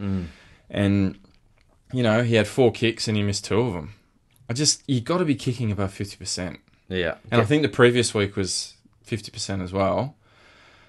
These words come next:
Speaker 2: Oh, maybe a little bit, uh, a little bit more than fifty percent. And then, yeah, obviously against the Cowboys, he hit
Speaker 1: Eight
Speaker 2: seven
Speaker 1: from
Speaker 2: from
Speaker 1: eight.
Speaker 2: uh, well, you're seven
Speaker 1: Seven.
Speaker 2: from seven,
Speaker 1: <laughs>
Speaker 2: which was,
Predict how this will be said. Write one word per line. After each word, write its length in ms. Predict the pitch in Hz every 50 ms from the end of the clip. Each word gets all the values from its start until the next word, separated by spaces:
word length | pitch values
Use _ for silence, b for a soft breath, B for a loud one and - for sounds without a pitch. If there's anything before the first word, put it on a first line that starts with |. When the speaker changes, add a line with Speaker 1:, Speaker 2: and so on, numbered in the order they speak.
| b b b -
Speaker 2:
Oh, 180 | - 98 87
maybe 280 | 87 92 104 101 98 98
a 20 | 95
little 180 | 92 92 90
bit, 160 | 87 90 87
uh, 180 | 92 92 92 -
a 20 | -
little 340 | 87 73 92 113 110 104 95
bit 140 | 95 82 78
more 180 | 95 95 95
than 80 | 98 95
fifty 200 | - - 95 -
percent. 300 | 92 - - 92 95 95
And 120 | 101 110
then, 200 | 110 107 104 101
yeah, 140 | 101 98 92
obviously 520 | 78 95 95 98 - - 90 90 90 80 - -
against 340 | 98 92 92 90 92 - -
the 60 | 95
Cowboys, 560 | - - 92 90 92 87 85 85 85 82 -
he 140 | - 92 90
hit 200 | 98 98 80 - -
Speaker 1:
Eight 60 | -
Speaker 2:
seven 320 | - - 104 92 92 90 90
Speaker 1:
from 120 | 104 107
Speaker 2:
from 180 | 98 92 120 117
Speaker 1:
eight. 60 | 101
Speaker 2:
uh, 100 | 113 120 117
well, 180 | 113 107 104
you're 100 | 101 98
seven 320 | 101 - 123 113 104 101 92
Speaker 1:
Seven. 60 | 95
Speaker 2:
from 140 | 107 98 95
seven, 460 | - 104 92 95 95 87 82 87 90 -
Speaker 1:
<laughs> 80 | - 104
Speaker 2:
which 180 | 104 101 -
was, 500 | 110 101 98 95 - - - - - -